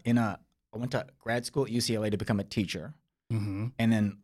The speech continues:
Speaker 1: during my, like, time off and summers and stuff, I did, like, auditions
Speaker 2: Did you
Speaker 1: and
Speaker 2: teach at all?
Speaker 1: I did. I taught, like, high school world history.
Speaker 2: Oh, I worked, uh, as a social worker at a high school.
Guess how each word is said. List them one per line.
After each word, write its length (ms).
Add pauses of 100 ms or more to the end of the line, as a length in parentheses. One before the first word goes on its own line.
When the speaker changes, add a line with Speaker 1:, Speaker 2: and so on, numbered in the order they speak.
Speaker 1:
during 220
my, 100
like, 240
time 260
off 300
and 120
summers 280
and 80
stuff, 340
I 140
did, 240
like, 220
auditions 520
Speaker 2:
Did 120
you 80
Speaker 1:
and 80
Speaker 2:
teach 420
at 60
all? 200 (120)
Speaker 1:
I 40
did. 240
I 80
taught, 260
like, 180
high 160
school 580
world 240
history. 440
Speaker 2:
Oh, 200
I 100
worked, 280
uh, 340
as 80
a 60
social 340
worker 240
at 60
a 40
high 120
school. 340